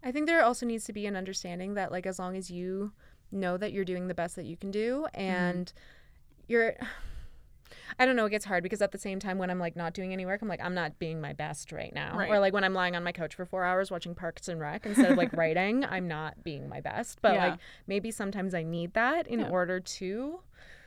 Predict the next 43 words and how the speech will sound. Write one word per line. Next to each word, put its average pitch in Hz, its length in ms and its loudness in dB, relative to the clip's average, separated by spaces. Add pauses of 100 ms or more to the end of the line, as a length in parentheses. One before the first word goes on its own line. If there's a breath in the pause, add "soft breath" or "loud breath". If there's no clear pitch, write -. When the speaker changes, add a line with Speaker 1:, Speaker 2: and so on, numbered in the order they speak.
(100)
Speaker 2:
Be 277 80 -4
your 302 120 -2
best. 370 220 0
Speaker 1:
be 285 140 4
my 339 180 4
best 349 380 4
in 339 200 0
one 339 140 2
Speaker 2:
Yeah. 359 60 2
Speaker 1:
way 359 80 2
or 359 40 2
another. 370 280 4
I 302 120 2
don't 311 120 2
know. 294 60 2
I 269 100 2
just 254 180 -8
think 285 280 -2 (760 soft breath)
<sighs> 226 360 -4
in 269 180 4
one 262 180 4
way 277 120 4
or 269 100 4
another, 220 760 2
like, 214 320 -2 (360)
and 220 240 -4
I, 226 380 4
I - 20 8
don't 214 140 2
know. 196 120 2
I 190 140 4
think 214 400 -6
it's - 360 -4
hard 220 380 8
to 247 80 0
not 190 300 4
Speaker 2:
Mm-hmm. 180 60 -6
Speaker 1:
compare 190 380 -4
yourself. 175 380 -4
But 185 160 0
if 202 160 -2
there's 202 220 0
Speaker 2:
Right. - 280 -10